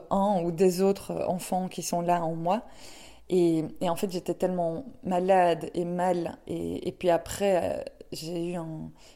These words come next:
une tristesse pendant deux ans tellement dingue que j'ai perdu cinq, six kilos que j'ai jamais repris à ce moment-là. Et, euh, voilà. Je ne sais pas comment expliquer, mais les mois qui ont suivi ont été, euh, extrêmement difficiles. Dans un premier temps, quand j'y repense, j'ai eu cette intervention,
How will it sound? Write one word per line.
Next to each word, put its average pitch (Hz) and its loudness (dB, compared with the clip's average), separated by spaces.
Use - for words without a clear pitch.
une 180 -2
tristesse 233 0
pendant 185 -2
deux 185 0
ans 226 4
tellement 180 0
dingue 208 0
que 202 -6
j'ai 170 -4
perdu 175 -4
cinq, 190 -2
six - -6
kilos 185 -4
que 180 -12
j'ai 170 -6
jamais 185 -2
repris - -10
à 196 -4
ce 190 -6
moment-là. 185 0
Et, 170 -2
euh, 170 -8
voilà. 165 -4
Je 175 -8
ne 220 0
sais 233 0
pas 262 4
comment 208 0
expliquer, 196 0
mais 175 0
les 170 2
mois 202 0
qui 202 -10
ont 175 -6
suivi 185 -6
ont 175 -8
été, 180 -4
euh, 165 -4
extrêmement 208 2
difficiles. 185 -4
Dans 185 2
un 196 2
premier 208 2
temps, 214 2
quand 196 -2
j'y 180 -2
repense, 196 0
j'ai 185 0
eu 190 0
cette 190 -4
intervention, 196 -4